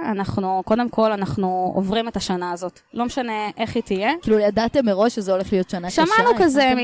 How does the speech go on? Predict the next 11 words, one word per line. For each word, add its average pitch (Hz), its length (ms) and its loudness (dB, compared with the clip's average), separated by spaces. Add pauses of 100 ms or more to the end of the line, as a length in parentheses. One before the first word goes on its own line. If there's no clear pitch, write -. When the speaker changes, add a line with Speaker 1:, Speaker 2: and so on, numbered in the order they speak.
(120)
Speaker 1:
מחבר'ה 262 440 0
גם 240 220 0
שעשו 226 480 2
רילוקיישן 233 680 -2
וכאלה, 226 500 -2 (140)
שבאמת 214 480 -10
התקופה 214 340 -4
הראשונה 202 420 -6
היא 196 100 -8
לא 196 60 -4
פשוטה 262 580 -2